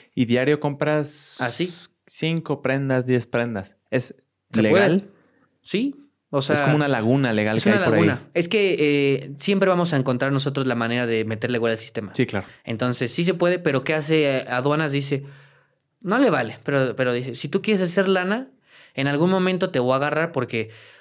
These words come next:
Speaker 2: o ya, ya es tanta tu demanda que vas a tener que importar formalmente y cuando importes formalmente, ahí te voy a agarrar porque ya no vas a tener la autorización de marca".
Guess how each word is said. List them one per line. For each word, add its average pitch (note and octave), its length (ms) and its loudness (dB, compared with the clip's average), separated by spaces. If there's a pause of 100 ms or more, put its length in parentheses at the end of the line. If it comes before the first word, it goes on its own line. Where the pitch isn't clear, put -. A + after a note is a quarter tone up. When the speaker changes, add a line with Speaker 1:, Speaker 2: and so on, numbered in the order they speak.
(160)
Speaker 2:
o B2+ 100 2
ya, F#3 380 0
ya D3+ 360 0
es F3+ 160 -2
tanta F#3 300 0
tu E3+ 100 2
demanda D3 400 0
que D3+ 80 0
vas C3 140 0
a - 20 -4
tener C#3 160 0
que C#3+ 80 -6
importar B2 340 -2
formalmente E3+ 640 -2
y A#2+ 100 -10
cuando A#2+ 200 -4
importes D3 220 -2
formalmente, C3+ 540 -2
ahí A#2+ 100 -12
te A2+ 100 -10
voy A2 100 -2
a A#2+ 80 0
agarrar E3 260 -4
porque A#2+ 260 -6
ya A2+ 120 -2
no B2 120 -2
vas A#2+ 160 -2
a A#2 40 -10
tener A2 220 -8
la A2+ 80 0
autorización G#2+ 360 -6
de B2+ 60 -2
marca". D#3+ 320 -6